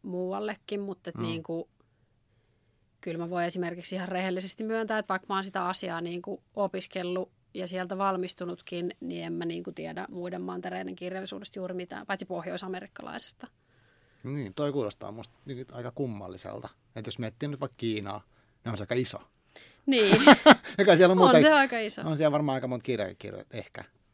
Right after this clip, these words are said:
Speaker 2: En tiedä.
Speaker 1: Vois kuvitella,
Speaker 2: Mä en oo perehtynyt.
Speaker 1: että on.
Speaker 2: Joo.
Speaker 1: Ja afrikkalainen kirjallisuus
Speaker 2: Niin,
Speaker 1: on semmonen, mitä
Speaker 2: aivan.
Speaker 1: ei käsitelty oikeastaan ollenkaan
Speaker 2: Mm.
Speaker 1: opinnoissa.
Speaker 2: Mm.
Speaker 1: Et Kiinastakin oli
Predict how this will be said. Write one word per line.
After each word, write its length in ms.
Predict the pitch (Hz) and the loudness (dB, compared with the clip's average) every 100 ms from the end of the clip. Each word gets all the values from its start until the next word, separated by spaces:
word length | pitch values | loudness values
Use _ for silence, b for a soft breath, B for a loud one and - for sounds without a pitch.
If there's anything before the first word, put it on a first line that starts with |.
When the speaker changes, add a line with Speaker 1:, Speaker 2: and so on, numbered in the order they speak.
| _ _ _ | _ _ _
Speaker 2:
En 100 | 117 | -10
tiedä. 180 | 175 - | -2 0
Speaker 1:
Vois 160 | 98 - | 0 -2
kuvitella, 420 | 269 220 196 - | -4 -2 2 4
Speaker 2:
Mä 40 | 233 | 6
en 40 | |
oo 60 | 247 | 10
perehtynyt. 440 | 269 120 254 240 | 10 8 6 4
Speaker 1:
että 40 | |
on. 160 | 226 220 B B B B - | 4 0 B B B B -10
Speaker 2:
Joo. 140 | 107 104 _ _ _ _ _ _ _ _ _ _ | -10 -10 _ _ _ _ _ _ _ _ _ _
Speaker 1:
Ja 180 | 254 226 | -2 0
afrikkalainen 540 | 208 190 - 208 202 | -2 -6 -4 -2 -2
kirjallisuus 400 | 185 180 175 175 | -4 -4 -4 -2
Speaker 2:
Niin, 160 | 160 127 | 0 0
Speaker 1:
on 40 | |
semmonen, 340 | 185 185 180 180 | -2 -6 -6 -6
mitä 220 | 180 185 | -4 -4
Speaker 2:
aivan. 160 | 180 180 | -2 -4
Speaker 1:
ei 260 | 180 175 _ _ _ _ _ _ - | -6 -8 _ _ _ _ _ _ -4
käsitelty 640 | 202 185 185 185 180 208 - - | -2 -2 -4 -6 -4 -8 -12 -10
oikeastaan 500 | 190 190 190 208 190 | -8 -6 -4 -2 0
ollenkaan 600 | 196 180 165 127 123 110 | 0 -4 -8 -6 -6 -8
Speaker 2:
Mm. 80 | - _ - | -12 _ -14
Speaker 1:
opinnoissa. 600 | - 143 73 78 - 104 | -12 -12 -12 -10 -8 -8
Speaker 2:
Mm. 220 | 104 95 _ _ _ _ - | -12 -14 _ _ _ _ -12
Speaker 1:
Et 120 | 190 | -10
Kiinastakin 580 | - 202 190 180 190 180 | -6 -4 -4 -8 -10 -6
oli 180 | 180 | -6